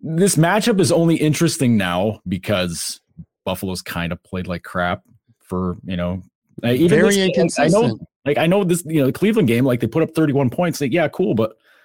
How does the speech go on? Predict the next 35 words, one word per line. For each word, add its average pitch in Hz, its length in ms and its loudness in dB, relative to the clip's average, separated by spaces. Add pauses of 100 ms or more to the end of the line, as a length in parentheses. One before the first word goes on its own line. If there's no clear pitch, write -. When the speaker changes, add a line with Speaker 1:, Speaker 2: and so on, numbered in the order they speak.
(200)
Speaker 1:
they - 80 -20
play - 160 -6
like 110 160 -2 (260)
dog 135 260 -2
shit - 200 -6
for - 160 -10
a - 40 -6
half, - 500 -8 (100)
you 90 100 -6
know, 147 140 -4
like, 202 240 -2 (420)
you 92 240 -10
know, 82 120 -8
two 160 200 -4
and 156 80 0
a - 40 -2
half 202 200 -2
quarters, 85 340 -2
really. 80 220 -8
Like, 78 140 -8
they 87 80 -6
play 120 160 -2
like 123 120 -2
crap. - 420 -4
So, 87 320 -6 (680)
uh, 82 600 -4
you 101 120 -4
know, 85 120 -4
they, 92 200 -4
you 95 140 -6
know, 80 100 -8
they 87 100 -4
may, 104 200 2
you 127 80 -2
know, 90 140 0